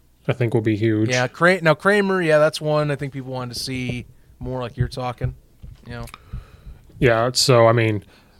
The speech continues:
Speaker 1: I thought the offensive line got better because, again, people don't wanna talk about it. You know, the C H G Os of the world don't wanna talk about all the shuffling of the O-line, and they wanna blame the whole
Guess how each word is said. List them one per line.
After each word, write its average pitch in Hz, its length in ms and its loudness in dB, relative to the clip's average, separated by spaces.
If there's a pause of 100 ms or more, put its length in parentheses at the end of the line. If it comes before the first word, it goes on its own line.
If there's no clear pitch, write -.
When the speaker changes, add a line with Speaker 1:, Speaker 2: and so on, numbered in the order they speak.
(280)
Speaker 1:
I 151 180 6
thought 139 240 4
the 139 120 4
offensive 123 320 2
line 120 220 2
got 113 200 2
better 117 440 4 (280)
because, 120 360 4
again, 127 360 6
people 131 220 4
don't 170 100 6
wanna 220 120 2
talk 202 300 4
about 143 340 6
it. 170 220 4 (440)
You 131 100 2
know, 127 300 4
the 120 400 4 (840)
C - 260 4
H 131 200 6
G 156 200 10
Os 156 220 10
of 147 100 8
the 151 80 8
world 151 540 8 (120)
don't 131 120 8
wanna 147 140 6
talk 156 260 4
about 147 200 6
all 147 180 6
the 143 100 4
shuffling 156 460 6
of 143 80 4
the 143 120 6
O-line, 151 440 6
and 143 80 4
they 131 60 4
wanna 135 180 4
blame 127 320 4
the 151 60 4
whole 156 200 8